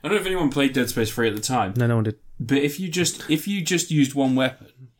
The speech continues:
Speaker 1: you could just upgrade that one weapon using the parts you've got.
Speaker 2: Yeah.
Speaker 1: And then you would just get basically ammo for that weapon. You would get some other bits and pieces here and there, but for the most part, you just get that one e-, weapon. And, and it broke the game, because the whole idea was to make multiple different types of weapons.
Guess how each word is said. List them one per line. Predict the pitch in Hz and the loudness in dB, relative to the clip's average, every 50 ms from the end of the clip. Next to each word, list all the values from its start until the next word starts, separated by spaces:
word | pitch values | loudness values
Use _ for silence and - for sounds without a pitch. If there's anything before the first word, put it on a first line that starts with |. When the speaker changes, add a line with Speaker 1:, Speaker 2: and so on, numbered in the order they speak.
| _ _ _ _ _ - | _ _ _ _ _ -4
Speaker 1:
you | 165 147 143 139 | 2 4 4 4
could | 139 143 131 127 | 4 2 0 2
just | 139 127 - 147 | 0 0 2 0
upgrade | 139 135 123 131 131 123 113 | -2 -2 -2 -2 -2 0 0
that | 113 110 104 | 0 -2 0
one | 110 113 113 113 | 0 0 2 2
weapon | 117 117 113 110 - 107 98 | 2 2 0 0 -4 -6 -6
using | 98 104 101 104 101 | -4 -4 -4 -6 -8
the | 101 | -10
parts | 101 - 113 117 120 117 - | -6 -4 -4 -4 -2 -2 -2
you've | 135 120 123 | -2 -2 0
got. | 143 143 165 190 - - - | 0 -2 -2 -2 -6 -4 -2
Speaker 2:
Yeah. | 147 147 139 139 - - _ - | 0 0 0 0 -4 -10 _ -4
Speaker 1:
And | 117 117 | 0 2
then | 120 120 | 4 4
you | 120 | 4
would | 117 | 4
just | 117 117 110 - | 2 0 0 0
get | - 117 - - | 0 -2 -2 -2
basically | - 110 104 107 - 107 107 | -2 -2 0 0 -2 -2 -2
ammo | 104 104 104 101 | -2 -2 -4 -4
for | 98 - 107 | -6 -6 -6
that | 104 90 | -4 0
weapon. | 95 107 104 - 98 101 | 0 0 0 -2 -4 -6
You | 104 | -6
would | 107 107 | -2 -2
get | 135 135 131 | 0 -2 0
some | - 127 | 0 0
other | 123 120 113 110 | 0 0 0 0
bits | 101 113 95 - | -2 -4 -4 -4
and | - 104 | -6 -6
pieces | 101 110 101 104 101 107 | -4 -4 -4 -4 -4 -4
here | 107 107 | -4 -4
and | 101 104 | -2 -2
there, | 110 104 | -4 -4
but | - - 95 | -4 -8 -10
for | - 113 | -8 -6
the | 107 | -2
most | 107 110 104 - | -2 -2 -2 -4
part, | - 104 101 | -6 -6 -6
you | 101 101 | -6 -6
just | - - - | -6 -6 -4
get | 104 | -4
that | - 101 | -4 -4
one | 110 107 107 | -6 -6 -6
e-, | 107 107 - - | -6 -8 -10 -8
weapon. | - 113 110 110 - 123 135 - - - - - - | -6 -6 -6 -6 -6 -8 -8 -8 -12 -20 -20 -8 -6
And, | 131 131 131 - - _ - | -4 -4 -4 -6 -12 _ -2
and | - 143 | -2 -2
it | 147 143 135 | -2 0 0
broke | 165 175 165 | 0 0 0
the | 151 277 | 0 0
game, | 127 147 147 123 98 92 98 104 - | 0 0 0 0 -2 -6 -10 -12 -10
because | - 127 143 147 143 | -6 -2 0 2 2
the | 156 151 | 2 2
whole | 175 175 165 | 2 2 2
idea | 151 147 156 147 | 2 2 2 0
was | 131 123 | 0 0
to | - 131 | 0 0
make | 123 127 117 | 0 0 0
multiple | 107 120 120 117 - - 117 | 0 0 -2 -2 -4 -6 -6
different | 107 110 - 123 110 - | -6 -6 -6 -6 -6 -4
types | 120 113 107 - | -4 -4 -4 -4
of | 110 | -4
weapons. | 113 127 120 117 - - 90 92 - - - - | -2 -2 -2 -4 -6 -8 -10 -8 -10 -10 -12 -12